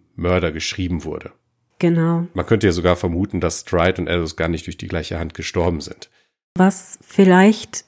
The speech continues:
Speaker 2: immer wieder dazu führt, dass man sagt, „Na ja, das ist aber ja wahrscheinlich direkt Täterwissen“, weil das ja so schnell im Grunde auf die Tat folgt, diese Postkarte, ne?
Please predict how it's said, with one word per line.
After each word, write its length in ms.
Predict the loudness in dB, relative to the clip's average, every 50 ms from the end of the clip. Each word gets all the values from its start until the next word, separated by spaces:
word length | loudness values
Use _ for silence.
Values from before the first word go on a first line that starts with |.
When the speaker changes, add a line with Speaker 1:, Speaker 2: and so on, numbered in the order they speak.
| _ _
Speaker 2:
immer 220 | 6 6 8 8
wieder 220 | 6 6 6 6 4
dazu 320 | 4 2 0 0 -8 -8
führt, 420 | -8 -2 2 6 6 6 6 4
dass 140 | 0 0 2
man 180 | 2 4 4 4
sagt, 300 | 4 2 2 2 0 0
„Na 80 | 2 4
ja, 220 | 4 6 4 4
das 220 | 2 0 -4 -2 -2
ist 180 | -6 0 0
aber 160 | 2 2 4
ja 180 | 2 2 2 0
wahrscheinlich 640 | -2 -2 0 4 4 6 6 4 2 0 -6 _
direkt 600 | -2 -2 2 2 0 0 0 -6 -12 -12 -14 -14 _ _ _
Täterwissen“, 960 | 2 4 4 4 6 4 0 0 2 2 0 -2 0 0 2 2 2 0 0 -2
weil 100 | -2 0
das 160 | 0 0 2
ja 100 | 2 0
so 320 | 0 2 2 4 4 4 4
schnell 580 | 2 2 2 2 4 4 4 4 4 2 2 0
im 100 | -2 -2
Grunde 300 | -2 0 0 0 2 2
auf 140 | 0 -2 -2
die 160 | _ -6 -6
Tat 380 | -6 -2 -2 2 2 2 0 -2
folgt, 540 | -8 -2 0 0 0 0 -2 -6 -18 -6 -6
diese 160 | -4 -4 -4
Postkarte, 800 | -4 -4 -6 -6 -6 -12 -8 -8 -6 -6 -6 -10 -12 -12 -6 -2
ne? 220 | 0 2 2 0